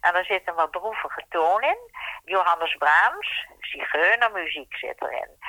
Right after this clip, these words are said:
Dus dat blijkt dat deze componisten, die werden omringd. Dan kwam er weer zo'n kar voorbij. En, en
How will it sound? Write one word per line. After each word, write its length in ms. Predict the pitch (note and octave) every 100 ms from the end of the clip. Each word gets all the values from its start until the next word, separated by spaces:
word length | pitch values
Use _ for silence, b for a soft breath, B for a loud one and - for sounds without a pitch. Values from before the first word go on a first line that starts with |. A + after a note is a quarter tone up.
| B B -
Dus 260 | G3 F#3+ -
dat 200 | D#3 D3+ -
blijkt 580 | F3 G3 E3+ E3+ - - -
dat 160 | E3 E3+
deze 300 | D#3+ E3 -
componisten, 840 | D#3 D3 - D3 E3+ G3+ - - C#3 B B -
die 120 | E3+
werden 380 | F3+ E3 D3+ -
omringd. 720 | D3 C#3+ D3+ G3 G#3+ D3 -
Dan 120 | D3+ C3+
kwam 220 | C#3+ D3
er 120 | A3
weer 220 | G#3 D#3+
zo'n 200 | - B2 -
kar 320 | D#3+ G3+ A#3+
voorbij. 600 | - A3 G#3 G3+ F#3+ E3+ E3+ B B B -
En, 180 | - E3+ -
en 260 | - D3